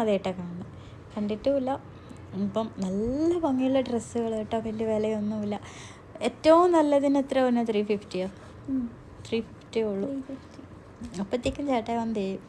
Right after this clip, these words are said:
Speaker 1: "വാ, വാ, പോകാം, പോകാം, സമയം പോവും, സമയം പോവും. ആഷിഖിൻ്റെ വീട്ടിലെത്താൻ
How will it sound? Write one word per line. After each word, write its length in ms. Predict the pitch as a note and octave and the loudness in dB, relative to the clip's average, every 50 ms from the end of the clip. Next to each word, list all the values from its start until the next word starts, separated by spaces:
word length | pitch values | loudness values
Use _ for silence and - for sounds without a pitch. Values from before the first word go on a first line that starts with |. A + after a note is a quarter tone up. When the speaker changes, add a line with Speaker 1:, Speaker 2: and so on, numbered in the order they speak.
| - - - | -14 0 4
Speaker 1:
"വാ, 80 | C#4+ D4+ D4 | 6 8 8
വാ, 80 | C#4 C4+ B3+ C4 - | 8 6 6 4 4
പോകാം, 260 | A#3 A#3 A#3 A#3+ A3+ A#3 | 2 4 4 4 2 2
പോകാം, 260 | A3 G#3+ G#3 G#3+ G#3 G3 - - - - - - - | 0 0 0 0 -2 -2 -6 -12 -16 -16 -16 -8 -4
സമയം 260 | - G#3+ G#3 G#3+ G#3+ G3+ | -2 0 0 0 0 0
പോവും, 160 | G3+ G3 G3 G3 - | 0 0 0 0 -2
സമയം 260 | G#3 F#3+ F#3 F#3+ F#3+ F#3+ | -2 -2 0 0 -2 -2
പോവും. 160 | F#3+ F#3+ F#3+ F#3+ - G3 | -2 -2 -4 -4 -4 -6
ആഷിഖിൻ്റെ 340 | G3 - G3+ G3+ G3+ G#3 G3+ | -6 -4 -4 -2 -2 0 0
വീട്ടിലെത്താൻ 440 | G3+ G3 G3+ G3 F#3+ F#3+ - G3 G3 | 0 0 0 0 0 0 0 -2 0